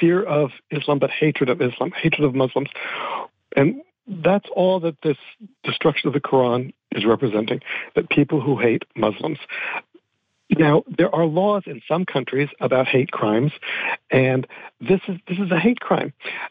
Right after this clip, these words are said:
Yes, it's just, it's just burning a book, but it's a book that has sacred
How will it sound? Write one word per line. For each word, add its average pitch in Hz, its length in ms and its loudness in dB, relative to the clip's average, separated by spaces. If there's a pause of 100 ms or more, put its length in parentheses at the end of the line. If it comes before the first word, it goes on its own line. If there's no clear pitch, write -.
(240)
Yes, 175 340 2
it's - 160 -12
just, 165 260 0 (180)
it's 143 140 -2
just 156 200 0
burning 143 220 4
a 127 40 4
book, 123 220 -2
but 135 80 -2
it's - 140 -8
a 135 80 2
book 190 280 0 (160)
that 143 200 2
has 131 280 2 (600)
sacred - 440 2